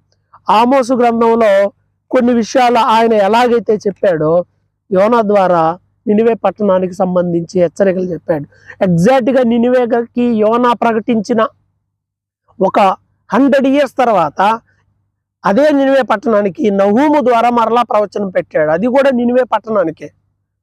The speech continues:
వీటిని మనం సీక్వెన్స్గా చూసుకోవాలి. So, ఆలస్యం చేయకుండా గ్రంథాన్ని ధ్యానం చేద్దాం.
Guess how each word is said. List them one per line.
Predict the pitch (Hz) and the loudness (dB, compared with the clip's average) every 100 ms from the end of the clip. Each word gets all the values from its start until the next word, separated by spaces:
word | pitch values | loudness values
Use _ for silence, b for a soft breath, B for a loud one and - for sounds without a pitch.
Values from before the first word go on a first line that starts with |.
| _ - | _ -4
వీటిని | 196 214 220 | 0 2 2
మనం | 208 208 | 2 0
సీక్వెన్స్గా | - 240 - 233 208 233 - | 0 -4 0 -2 0 -4 0
చూసుకోవాలి. | 240 - - 170 139 - _ _ - | -2 -2 0 0 -2 -8 _ _ -2
So, | 247 | 2
ఆలస్యం | 190 240 240 262 | 2 0 -2 -4
చేయకుండా | 220 233 220 220 196 | 0 -2 0 -2 0
గ్రంథాన్ని | 185 185 226 233 214 | 0 0 0 0 2
ధ్యానం | 190 170 170 | 2 2 0
చేద్దాం. | 170 160 165 208 | 0 -2 0 -2